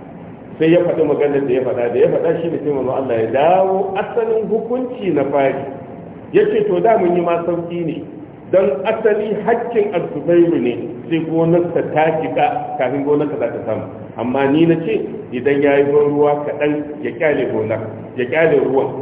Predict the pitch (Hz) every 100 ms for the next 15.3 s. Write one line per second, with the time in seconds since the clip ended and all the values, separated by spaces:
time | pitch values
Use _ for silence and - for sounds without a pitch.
0 | - - - 110 131 135 135 - 123 196
1 | - 143 127 113 127 123 107 101 104 107
2 | - - - 117 139 156 - 247 214 170
3 | 165 165 175 143 147 147 147 170 143 143
4 | 120 - - - 117 151 160 - 156 160
5 | 156 147 127 - 143 143 156 151 - 110
6 | - 170 175 175 160 151 151 143 151 147
7 | 143 - - - - - 190 190 - 175
8 | 175 139 127 139 165 165 165 151 147 143
9 | 120 139 147 147 147 - - 147 170 147
10 | 135 143 143 143 156 160 170 165 160 131
11 | 147 147 139 143 - 123 113 131 147 143
12 | 135 117 113 104 - - - - - -
13 | - - 123 135 - 131 143 - - -
14 | - - 131 127 151 180 170 143 143 143
15 | 127 120 135